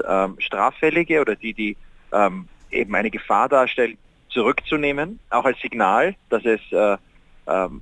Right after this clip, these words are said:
also wirklich sich auszahlt, sich zu engagieren und dass es gefährlich ist, zu versuchen, sein Leben in Europa oder in Deutschland durch Kriminalität zu finanzieren. Ja, und das Dritte wäre eben, dass Gambia sagt, wir nehmen ab jetzt jeden zurück, der neu kommt, äh, und Deutschland dafür,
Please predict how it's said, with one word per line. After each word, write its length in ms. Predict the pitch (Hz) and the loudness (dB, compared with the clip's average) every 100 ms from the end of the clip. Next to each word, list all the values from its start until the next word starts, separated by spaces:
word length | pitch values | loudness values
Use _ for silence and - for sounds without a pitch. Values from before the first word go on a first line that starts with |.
| - | -8
also 280 | 110 110 104 | -6 -4 -4
wirklich 340 | 113 117 - | -4 -4 -4
sich 200 | 110 - | -4 0
auszahlt, 520 | 90 120 - 123 127 | 0 0 2 2 2
sich 160 | 127 - | -2 -2
zu 100 | 107 | 0
engagieren 600 | 117 107 104 117 160 147 | 2 0 0 2 2 0
und 120 | 98 | -4
dass 140 | 95 | -6
es 100 | 104 - | -8 -10
gefährlich 460 | 117 - 107 131 131 | -8 2 4 4 2
ist, 160 | 123 - | 0 0
zu 120 | - | -6
versuchen, 560 | 117 110 135 127 113 - | -2 2 2 2 0 0
sein 180 | 113 107 | 2 4
Leben 300 | 113 120 87 | 2 2 0
in 140 | 95 | 0
Europa 440 | 104 98 117 123 110 | 2 2 2 4 6
oder 120 | 107 | 6
in 80 | 101 | 4
Deutschland 360 | 101 - 110 | 2 2 -4
durch 120 | 110 - | -6 -4
Kriminalität 560 | 120 113 101 98 131 | 0 2 0 0 -2
zu 100 | - | -4
finanzieren. 600 | 104 98 95 104 110 143 - - - - - | -6 -4 -4 2 2 2 -6 -18 -18 -18 -2
Ja, 140 | 135 135 | 2 2
und 160 | 160 | 2
das 140 | 151 - | -2 0
Dritte 340 | 202 - 175 | -2 0 2
wäre 400 | 175 180 175 160 | 4 4 2 -2
eben, 220 | 143 135 | -6 -6
dass 180 | 127 - | -6 -2
Gambia 320 | 123 156 151 | -2 0 0
sagt, 240 | 139 135 131 | 2 0 -2
wir 80 | |
nehmen 220 | 127 127 120 | -6 -2 0
ab 160 | 113 | 0
jetzt 160 | 117 - | -2 -2
jeden 260 | 131 160 - | -2 -2 -2
zurück, 280 | 131 131 | -2 2
der 100 | 117 | 2
neu 240 | 110 127 208 | 2 2 2
kommt, 400 | - 95 156 - - - - - - | 2 0 0 -14 -18 -20 -20 -20 -8
äh, 260 | - 139 135 | 2 4 4
und 260 | - 147 147 - | 2 -2 -4 0
Deutschland 460 | 120 131 - 151 151 | 2 2 0 0 0
dafür, 460 | 139 151 147 143 | -2 0 2 2